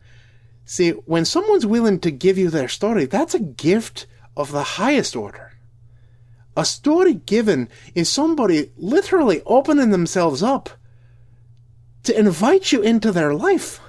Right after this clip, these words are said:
They're taking a small section of, of who they are as a person, what they've seen, what they've done. They want to share that with you.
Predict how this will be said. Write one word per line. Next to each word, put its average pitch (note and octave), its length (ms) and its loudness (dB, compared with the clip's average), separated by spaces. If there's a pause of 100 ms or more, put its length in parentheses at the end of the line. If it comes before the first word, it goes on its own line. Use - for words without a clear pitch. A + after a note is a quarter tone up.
(1000)
They're A3 100 2
taking E4 340 2
a F3 80 2
small C#4+ 300 0
section C4+ 420 -2
of, D#3+ 140 -2
of D#3 180 -2
who E4+ 320 4
they A3+ 160 -2
are B3 280 -2
as E3 120 -2
a D3 60 -4
person, C#4+ 560 0 (240)
what F#3+ 160 0
they've C3 220 -2
seen, C4+ 440 0
what G3+ 140 -4
they've A2+ 340 -10
done. D4+ 400 0 (1300)
They F3+ 60 -8
want B3 180 -2
to - 80 -4
share C4+ 340 0
that D4+ 260 -2
with G3+ 180 -4
you. C#3 260 -4